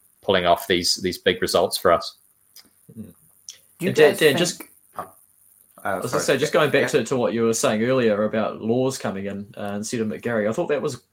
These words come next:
Speaker 2: quite a strange decision, really. What, what was, what was your thinking on that one?
Speaker 3: Um, well, I mean, we got the clean sheet. We don't, maybe didn't deserve it and had a little luck get go away, but Laws didn't do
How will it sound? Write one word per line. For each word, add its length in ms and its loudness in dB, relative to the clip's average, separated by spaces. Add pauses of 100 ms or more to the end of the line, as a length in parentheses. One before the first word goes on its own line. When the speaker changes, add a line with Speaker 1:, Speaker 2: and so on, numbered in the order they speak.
Speaker 2:
quite 220 -2
a 40 -2
strange 420 -4
decision, 380 -6
really. 260 -4
What, 160 -6
what 120 0
was, 320 -8 (380)
what 100 -4
was 100 -4
your 120 -2
thinking 380 -6 (160)
on 120 -8
that 160 -8
one? 120 -12 (1300)
Speaker 3:
Um, 440 -2 (720)
well, 220 6
I 100 0
mean, 300 -4 (300)
we 100 -8
got 200 0
the 60 -10
clean 280 -10
sheet. 320 -8
We 120 -4
don't, 220 -2 (640)
maybe 320 2
didn't 320 -6
deserve 380 -2
it 40 0
and 100 -6
had 160 -8
a 20 -4
little 180 -2
luck 240 -4
get 160 -4
go 160 -2
away, 240 -4
but 80 -4
Laws 300 -2
didn't 360 -8
do 360 2